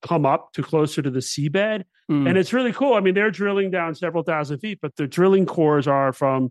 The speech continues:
Speaker 1: rocks that are actually came from below where the Chinese were drilling.
Speaker 2: Wow.
Speaker 1: And it was just how, like, we know very little about what happens in the earth. So it's actually, you know, I mean, again, this is something where, you know,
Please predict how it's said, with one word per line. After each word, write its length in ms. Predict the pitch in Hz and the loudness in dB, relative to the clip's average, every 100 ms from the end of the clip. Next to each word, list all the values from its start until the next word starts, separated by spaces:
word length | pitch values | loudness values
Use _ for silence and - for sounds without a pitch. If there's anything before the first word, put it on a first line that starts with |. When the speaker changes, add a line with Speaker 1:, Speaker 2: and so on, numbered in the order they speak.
| - 131 | -6 0
Speaker 1:
rocks 460 | 151 160 160 - | 2 4 0 -2
that 120 | 147 | 0
are 200 | 131 131 127 - | 0 0 -4 -4
actually 320 | 147 143 139 | -4 -2 -4
came 260 | - 147 147 | 0 2 2
from 220 | 151 127 | 0 0
below 340 | 131 131 135 | 0 2 2
where 160 | 131 131 | 0 -2
the 100 | 123 | -6
Chinese 360 | 131 131 139 131 | -6 -4 -4 -6
were 60 | |
drilling. 200 | 110 110 _ _ _ _ - | -12 -16 _ _ _ _ -12
Speaker 2:
Wow. 380 | 110 120 147 151 | -8 -4 -2 2
Speaker 1:
And 120 | 165 | 4
it 40 | |
was 100 | 156 | 4
just 140 | 185 190 | 4 4
how, 180 | 185 180 | 4 4
like, 180 | 180 | 2
we 140 | 175 190 | 2 0
know 200 | 190 180 | 2 0
very 420 | 147 135 175 175 | -4 -2 0 2
little 260 | 165 190 180 | 2 2 2
about 260 | 147 135 | 0 0
what 120 | 143 | -2
happens 400 | 143 156 - 135 | -4 -6 -8 -8
in 80 | 139 | -8
the 100 | 135 | -6
earth. 220 | 180 131 - | -4 -6 -8
So 140 | 156 | -6
it's 120 | 151 | -4
actually, 500 | 208 240 - 240 202 _ _ - | -4 -4 -4 -4 -4 _ _ -2
you 80 | 370 | 2
know, 380 | 254 247 247 240 | 4 4 2 0
I 60 | |
mean, 120 | 254 262 | 0 0
again, 280 | 320 311 - _ - | 2 0 -2 _ -2
this 180 | 311 - | 0 0
is 140 | 285 | 2
something 400 | 269 254 226 208 | 2 2 0 0
where, 260 | 202 196 208 | 0 0 0
you 60 | |
know, 120 | 175 | -4